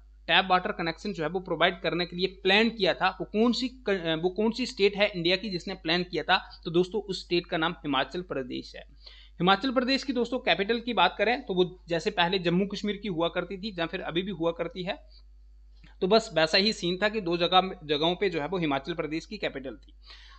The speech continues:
समर की कैपिटल जो है वो शिमला में होती है हिमाचल की,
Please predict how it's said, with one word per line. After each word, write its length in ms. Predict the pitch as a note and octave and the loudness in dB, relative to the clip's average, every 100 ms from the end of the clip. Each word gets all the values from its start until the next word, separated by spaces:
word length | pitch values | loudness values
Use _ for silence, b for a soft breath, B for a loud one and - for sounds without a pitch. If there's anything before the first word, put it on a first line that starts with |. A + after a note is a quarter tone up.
| - - | -2 6
समर 220 | A#3+ D4 | 8 8
की 160 | D#4 | 6
कैपिटल 420 | C#4 G#3 C4+ C4 B3 | 2 2 2 0 2
जो 140 | G#3 | 2
है 100 | G3+ | 4
वो 120 | A3 | 2
शिमला 400 | A3 F3 D3+ F#3 | 0 2 6 8
में 120 | G#3+ | 6
होती 300 | G3+ G3 A3 | 2 0 -2
है 120 | G3 A#3+ | 0 0
हिमाचल 560 | - - C#3+ C#3 G#3 | -2 -2 0 2 -2
की, 300 | G3+ B3+ - | -6 -8 -10